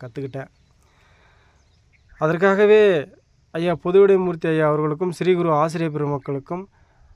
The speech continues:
ஆசிரியர் அவர்களுக்கும் மனமார்ந்த, என்னுடைய மனமார்ந்த நன்றியை நான் தெரிவிச்சுக்கிறேன்.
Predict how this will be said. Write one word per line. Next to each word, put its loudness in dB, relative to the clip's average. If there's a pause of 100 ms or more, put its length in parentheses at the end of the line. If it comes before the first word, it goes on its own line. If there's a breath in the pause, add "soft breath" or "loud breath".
(140)
ஆசிரியர் -2
அவர்களுக்கும் -2
மனமார்ந்த, -2
என்னுடைய -2
மனமார்ந்த -2
நன்றியை -4
நான் -6
தெரிவிச்சுக்கிறேன். -8